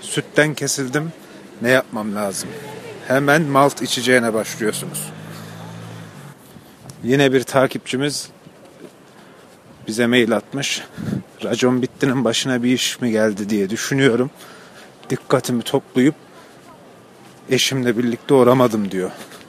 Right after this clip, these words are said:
Kendisine tavsiyemiz şu: "İki sığ bir derin." Yine bir başka takipçimiz bize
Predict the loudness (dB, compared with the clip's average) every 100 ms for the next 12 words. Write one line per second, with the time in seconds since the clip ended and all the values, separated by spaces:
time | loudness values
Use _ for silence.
0 | -20 -6 -4 -2 -4 -2 -2 -2 -6 -8
1 | 2 2 2 2 2 0 2 2 2 -6
2 | -8 -4 -2 -2 0 2 2 2 -2 -2
3 | -6 -6 -14 -18 -18 -18 -16 -16 -18 -20
4 | -20 -20 -20 -20 -8 2 4 6 6 4
5 | 4 2 0 0 0 -2 -4 -4 -2 -4
6 | -8 -12 -8 -2 2 4